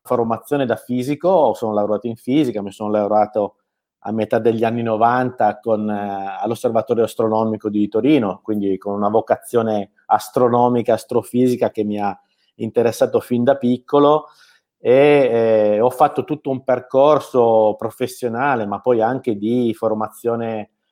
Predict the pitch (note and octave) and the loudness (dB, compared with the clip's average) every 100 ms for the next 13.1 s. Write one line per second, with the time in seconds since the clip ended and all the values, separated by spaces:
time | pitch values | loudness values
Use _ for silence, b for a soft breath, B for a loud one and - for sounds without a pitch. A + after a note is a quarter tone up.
0 | _ _ G2+ G2 G2 F#2+ F#2+ F#2+ - B2 | _ _ -10 -6 -4 -4 -4 -6 -2 0
1 | B2 - A#2 A#2 A2+ - G#2 - B2 C3 | 0 0 -4 -2 -4 -6 -8 -2 2 4
2 | B2 A2 G2+ A2 G#2+ _ A2+ A#2 A#2 A2+ | 2 0 -4 -6 -8 _ 4 4 4 0
3 | A2+ A2 _ _ _ - F#2+ G#2+ A2 A2+ | -4 -6 _ _ _ -8 -2 2 4 6
4 | A2+ A#2 - A#2+ A#2+ A#2 - - A#2 - | 4 2 -2 -2 0 -2 -2 -2 -4 -4
5 | B2+ A#2 B2+ C#3 C3 A#2+ A#2 B2 B2+ B2 | -4 -2 2 2 4 6 6 6 6 4
6 | A2+ A2+ A2+ G#2+ G#2 A2 - A#2+ A2+ A2+ | 2 6 6 6 4 -6 -2 -2 0 -2
7 | A2+ A2+ - A2+ A2+ G#2+ C#3 G3 C3 D3+ | -2 -6 -4 -2 -2 0 -2 -4 -4 0
8 | C3+ B B B _ C#3 C#3 D3+ D3 C#3+ | 0 B B B _ 2 4 2 2 2
9 | C#3 C3 B2+ E3+ F3 - A2+ - C3+ D3 | 2 0 0 -2 -4 -4 -10 -8 -6 -6
10 | - G#2 A#2 G#2+ G2+ C3 A2 F#2 F#2 - | -2 0 2 2 6 6 6 4 0 0
11 | A2 A#2+ G#2+ - F#2+ - _ - B2+ D3+ | 0 2 -2 -4 -8 -10 _ -16 -6 -4
12 | A2+ - F#2 G2 G#2+ - F#2+ A2+ A2+ G2+ | -4 -6 -14 -16 -18 -2 0 2 0 -6